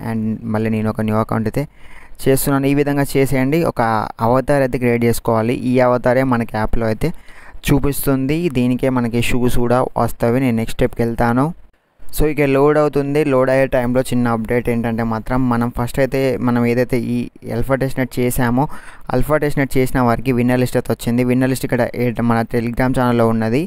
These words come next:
Here is the alpha winner list అని ఈ లి-, లింక్ అయితే ఓపెన్ చేసేసి మన వాళ్ళు almost top టెన్ ప్లేసెస్‌లో ఉన్నారు. So ఇవి లింక్ ఓపెన్ చేసేసి మీరు చెక్ చేయండి. మీరు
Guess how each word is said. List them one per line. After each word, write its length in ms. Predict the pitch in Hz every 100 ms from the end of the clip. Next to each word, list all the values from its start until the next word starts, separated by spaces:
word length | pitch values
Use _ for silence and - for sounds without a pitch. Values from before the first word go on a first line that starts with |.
| - - - - 123
Here 120 | 123
is 60 | 123
the 60 | 117
alpha 220 | 117 123 117
winner 180 | 113 113 110
list 140 | 113
అని 140 | 117 127 101 143
ఈ 20 | 151 147
లి-, 180 | 135 127 131
లింక్ 200 | 131 131
అయితే 120 | 131 131
ఓపెన్ 240 | 131 127 123
చేసేసి 340 | 120 123 135 160 127
మన 120 | 135 151
వాళ్ళు 220 | 143 143 123
almost 420 | 127 131 127 - 131 123
top 200 | 123 - - - - -
టెన్ 160 | 135 147 143
ప్లేసెస్‌లో 460 | 143 139 131 135 123
ఉన్నారు. 360 | 120 120 117 123 151 -
So 60 | 127 117
ఇవి 100 | 117
లింక్ 180 | 127 135 135
ఓపెన్ 220 | 135 131
చేసేసి 240 | 131 135 131
మీరు 100 | 120 123
చెక్ 120 | 113
చేయండి. 200 | 127 123
మీరు 120 | 127